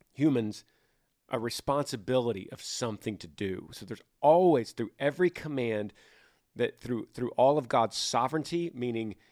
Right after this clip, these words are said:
his total control, his providence, meaning his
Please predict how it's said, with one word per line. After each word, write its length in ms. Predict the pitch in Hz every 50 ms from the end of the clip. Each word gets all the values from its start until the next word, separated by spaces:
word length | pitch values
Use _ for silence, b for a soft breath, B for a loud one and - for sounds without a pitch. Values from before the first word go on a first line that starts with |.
| b b
his 300 | b - 107 92 - -
total 340 | - - - 123 143 151 151
control, 520 | - - 123 - - 147 143 147 147 147
his 240 | 123 123 107 87 -
providence, 920 | - - - - - 110 113 139 147 147 165 175 170 165 - - - - - b b b b b b
meaning 280 | 113 113 113 113 107
his 200 | 98 110 95 -